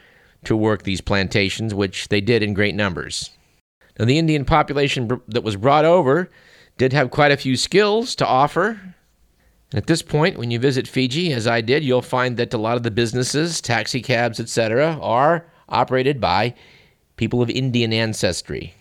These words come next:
But to the contrary, pretty much everyone working in my hotel was Melanesian. And by the way, everybody seemed to be getting along pretty well,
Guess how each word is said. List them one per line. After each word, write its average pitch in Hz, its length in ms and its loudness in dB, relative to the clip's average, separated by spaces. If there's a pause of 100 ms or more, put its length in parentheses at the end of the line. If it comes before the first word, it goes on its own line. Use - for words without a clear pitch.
(580)
But 156 180 2
to 156 80 -2
the 147 80 -4
contrary, 151 500 2
pretty 151 180 -2
much 135 180 0
everyone 131 320 2
working 123 260 0
in 110 100 0
my 175 200 2
hotel 143 560 2
was 165 580 -2
Melanesian. 131 640 -2 (760)
And 190 100 0
by 247 160 6
the 247 80 4
way, 202 280 2
everybody 202 540 0 (220)
seemed 349 260 0
to 330 60 0
be 156 100 2
getting 135 240 2
along 135 340 2
pretty 143 220 2
well, 143 460 4